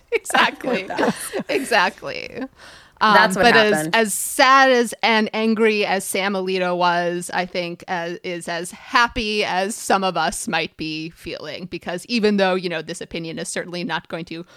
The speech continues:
Speaker 1: solve all problems, um, of discrimination, it is an important victory, um,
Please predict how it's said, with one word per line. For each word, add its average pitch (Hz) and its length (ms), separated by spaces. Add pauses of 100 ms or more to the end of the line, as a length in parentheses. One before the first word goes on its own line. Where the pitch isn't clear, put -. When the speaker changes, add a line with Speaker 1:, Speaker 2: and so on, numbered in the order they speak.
(140)
Speaker 1:
solve 269 580
all 202 180
problems, 185 760
um, 165 360
of 175 200
discrimination, 160 760
it 165 160
is 160 220
an 160 100
important 170 460
victory, 160 640
um, - 420